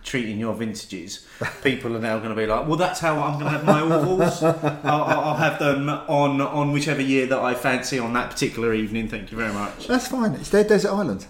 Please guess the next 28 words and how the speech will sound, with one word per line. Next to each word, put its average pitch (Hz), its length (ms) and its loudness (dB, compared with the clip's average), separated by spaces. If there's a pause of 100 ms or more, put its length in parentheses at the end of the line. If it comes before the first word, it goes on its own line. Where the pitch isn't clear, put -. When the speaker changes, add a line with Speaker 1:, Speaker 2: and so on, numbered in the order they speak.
(120)
Speaker 1:
Okay. 160 440 -4 (380)
Okay, 160 340 -8
I'll, - 80 0
I'll 147 240 6
Speaker 2:
Um, 147 80 6
Speaker 1:
let 143 80 2
them 147 100 -2
go 135 160 4
with 113 120 -2
that. 117 180 -4 (480)
Speaker 2:
And 147 260 4
then 151 280 10
a 143 120 -8 (380)
little 214 300 -2
bit 214 100 4
of 147 60 2
a - 20 2
twist - 340 -2
on 110 220 2
some, 120 320 0
the, 120 420 6
the 117 80 0
snacks. 160 500 -2
Smoked - 840 0
almonds 135 720 0 (580)
and 117 240 0
jalapeno 147 880 2
scratchings. 92 1000 -6